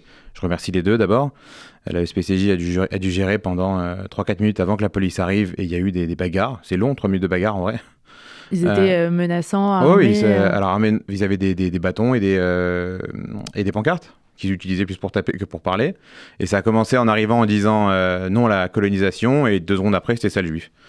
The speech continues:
Speaker 2: Oui, donc
Speaker 1: Donc
Speaker 2: le
Speaker 1: voilà,
Speaker 2: lien, euh, il,
Speaker 1: était
Speaker 2: il
Speaker 1: très
Speaker 2: est très
Speaker 1: facile.
Speaker 2: clair.
Speaker 1: Parce qu'il y en a qui m'ont dit après, « Oui, mais le salon de l'Alia, ça les excite un peu. » Mais ils font pas la différence, eux, entre un juif qui part ou un juif qui veut rester, il y a pas de, <laughs> ça reste un sale juif.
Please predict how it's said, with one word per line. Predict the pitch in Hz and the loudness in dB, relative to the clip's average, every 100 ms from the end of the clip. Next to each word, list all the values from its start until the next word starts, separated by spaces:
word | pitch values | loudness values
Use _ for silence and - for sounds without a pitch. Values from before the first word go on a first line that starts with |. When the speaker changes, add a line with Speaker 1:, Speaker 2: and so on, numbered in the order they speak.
| - - - _ - | -20 -20 -20 _ -4
Speaker 2:
Oui, | 208 | -2
donc | 180 | 0
Speaker 1:
Donc | 202 | 2
Speaker 2:
le | 185 | 2
Speaker 1:
voilà, | 190 190 | 4 2
Speaker 2:
lien, | 190 185 | 2 0
euh, | 170 | 0
il, | 170 165 | -2 -2
Speaker 1:
était | 190 | -4
Speaker 2:
il | 196 | -2
Speaker 1:
très | 175 | 0
Speaker 2:
est | 175 | 0
très | - | -2
Speaker 1:
facile. | |
Speaker 2:
clair. | 90 85 - _ | -4 -6 -8 _
Speaker 1:
Parce | 92 | -6
qu'il | 117 | 0
y | |
en | 120 | 0
a | |
qui | 117 | 2
m'ont | 117 | 2
dit | 110 | 4
après, « | 110 - | 2 2
Oui, | 120 123 | 2 2
mais | 101 | 2
le | |
salon | - 98 | 0 0
de | 98 | 0
l'Alia, | 95 131 | 2 0
ça | 113 | 0
les | 95 | -2
excite | 95 - 107 | -4 -4 -4
un | |
peu. » | 95 92 - _ - - _ | -4 -4 -8 _ -20 -20 _
Mais | - - | -8 -6
ils | |
font | - | -4
pas | 95 | 0
la | 110 | 0
différence, | 101 98 98 95 - | 0 -2 -2 -2 -2
eux, | |
entre | 92 85 | -4 -2
un | 90 | -6
juif | 87 | -6
qui | - | -6
part | 98 98 90 | -2 0 0
ou | |
un | 90 | -4
juif | 87 | -6
qui | - | -4
veut | 87 | -4
rester, | 85 - 95 | -4 -2 -2
il | 87 | -2
y | |
a | 85 | -2
pas | 92 | -4
de, | 85 80 - - - | -4 -6 -6 -6 -8
<laughs> | _ _ | _ _
ça | - 87 | -4 -2
reste | 120 104 | -2 -2
un | |
sale | - 95 | -4 -2
juif. | 95 - | -4 -6